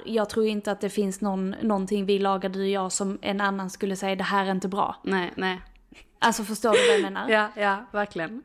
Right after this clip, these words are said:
Speaker 2: <laughs>
Speaker 1: Ehm, och det är lite det jag är inne på här, att man vill, ja, men egentligen prata om de här vardagliga grejerna som faktiskt är väldigt lättillgängligt, som inte ska vara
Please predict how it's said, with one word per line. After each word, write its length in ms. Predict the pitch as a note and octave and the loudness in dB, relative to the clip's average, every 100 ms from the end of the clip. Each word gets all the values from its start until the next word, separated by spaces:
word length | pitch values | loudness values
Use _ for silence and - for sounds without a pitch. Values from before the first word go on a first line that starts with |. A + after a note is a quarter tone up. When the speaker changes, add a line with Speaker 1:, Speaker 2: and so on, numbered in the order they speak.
| - | 0
Speaker 2:
<laughs> 160 | B3+ A#3 | 2 4
Speaker 1:
Ehm, 540 | G#3+ G#3 G3+ G3+ G#3 - B3+ A#3 - | 2 2 2 0 -2 -4 -6 -6 -2
och 480 | - A#3+ A3+ - - - | 4 4 2 -4 -18 -6
det 160 | G#3+ | 2
är 40 | A#3+ | 4
lite 300 | A#3+ A#3+ A#3 | 2 -2 -2
det 140 | A#3+ A#3 | 0 2
jag 120 | A3 | 2
är 40 | |
inne 200 | A3 G3+ | 0 -4
på 200 | G3 G#3 | -2 0
här, 260 | G#3 G3+ F#3+ | 2 2 0
att 140 | G3 | -2
man 180 | G3+ G3 | -2 -2
vill, 260 | G3 G3 F#3+ - - - - - _ _ _ | 2 2 2 -2 -20 -20 -20 -20 _ _ _
ja, 100 | - | -4
men 160 | A#3 A#3+ | 0 2
egentligen 360 | B3 A3+ G#3+ G#3+ | 2 0 -2 -4
prata 440 | - A3+ A3+ G#3+ | 0 0 0 -4
om 140 | G3 G3+ | -4 -4
de 140 | G3 | -2
här 140 | G3+ | 0
vardagliga 680 | F#3+ G#3 G#3 G#3 G3 F#3 F#3+ | 0 2 2 2 -2 -2 -2
grejerna 500 | F#3+ G3+ G#3 G3 F#3+ | -2 0 0 -2 -4
som 180 | F#3 G#3 | -4 -4
faktiskt 460 | F3+ G3 - G3 - | -4 -8 -6 -10 -4
är 200 | - G3 | 0 0
väldigt 340 | F#3+ G3 F#3+ G3+ | 0 -2 -4 -2
lättillgängligt, 1000 | G3+ A3 - - - - - D3+ G#3 - | -2 -2 -4 -8 -6 -4 -4 -4 -4 -2
som 180 | G#3+ | -2
inte 160 | G3+ G3+ | -2 -2
ska 200 | - G#3+ | -2 -2
vara 680 | F#3+ G#3 G#3+ G3 G3 F#3+ | 2 4 4 0 -2 -2